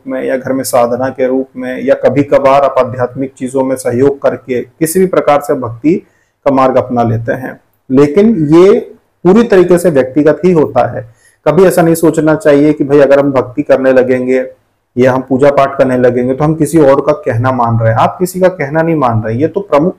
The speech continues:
कर्तव्य होते हैं एक मनुष्य के जो आप कर रहे हैं।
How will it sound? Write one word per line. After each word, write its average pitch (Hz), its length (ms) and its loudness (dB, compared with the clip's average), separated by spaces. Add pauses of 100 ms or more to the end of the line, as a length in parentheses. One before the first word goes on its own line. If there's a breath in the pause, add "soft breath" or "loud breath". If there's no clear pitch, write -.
कर्तव्य 175 420 2
होते 143 220 2
हैं 135 80 -4
एक - 80 -18
मनुष्य 120 340 -8
के 160 160 -4
जो 170 100 -2
आप 170 220 0
कर 127 120 2
रहे 110 300 -2
हैं। 113 160 -10